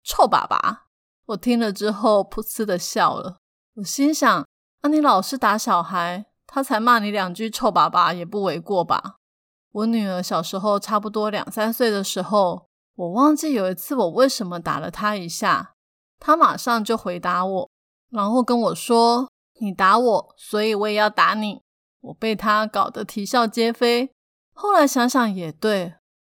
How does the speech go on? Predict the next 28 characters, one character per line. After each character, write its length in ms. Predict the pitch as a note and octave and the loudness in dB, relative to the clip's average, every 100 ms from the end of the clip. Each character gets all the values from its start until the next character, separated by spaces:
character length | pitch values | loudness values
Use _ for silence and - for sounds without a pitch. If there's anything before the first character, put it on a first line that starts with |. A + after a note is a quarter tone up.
| _ | _
我 100 | F#3 | -10
不 140 | G#3+ | -4
应 160 | G#3+ A3 | -4 0
该 180 | A3+ A3 | 2 2
打 240 | F#3 - | 0 -6
她。 460 | - G#3+ G#3+ G#3+ A#3+ _ _ _ _ _ _ | -4 2 4 2 -4 _ _ _ _ _ _
回 140 | A3 | -6
到 160 | G3+ A#3+ | 2 4
那 100 | C4 | 4
个 100 | A#3+ | 2
爸 120 | G3 | 2
爸 180 | F3 E3+ | 2 0
的 120 | F#3 | -2
故 240 | F3+ A3+ G#3 | -4 -2 -2
事， 460 | - G#3 E3 C3 _ _ _ _ | -2 -4 -6 -10 _ _ _ _
他 180 | - F4 | 0 0
听 240 | F4 F#4 | 0 0
到 280 | F4+ F4 D4+ B3 | 4 6 6 4
儿 160 | G3 G#3 | 0 -4
子 160 | G#3+ | -4
骂 200 | G3+ A3 | 0 2
他 300 | G#3+ G3 G#3+ | 2 -2 -4
臭 300 | G#3+ - B3 | -4 -2 0
爸 180 | G3+ - | 2 0
爸 220 | - - | -2 -10
的 120 | - G3 | -8 -8
时 200 | - F#3+ | -6 -8
候， 480 | - A3+ F#3+ - | 0 0 0 -4